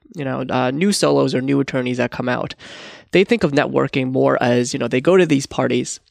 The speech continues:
and they bring their business card with them and they try to hand out as many business cards as they can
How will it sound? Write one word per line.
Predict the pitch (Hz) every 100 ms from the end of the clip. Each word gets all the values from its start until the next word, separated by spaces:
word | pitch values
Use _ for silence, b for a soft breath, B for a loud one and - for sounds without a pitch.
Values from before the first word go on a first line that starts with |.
| _ B B B -
and | 147
they |
bring | 151 196
their | 185
business | 147 147 135
card | - 131 127
with | 120
them | 123 113 135 B -
and | 139 135 135 135 131 135 131 - _
they | 139
try | 131 170
to |
hand | 135 160
out | 160
as | 143
many | 165 202
business | 170 160 143
cards | - 139 131
as |
they | 123
can | 127 127 -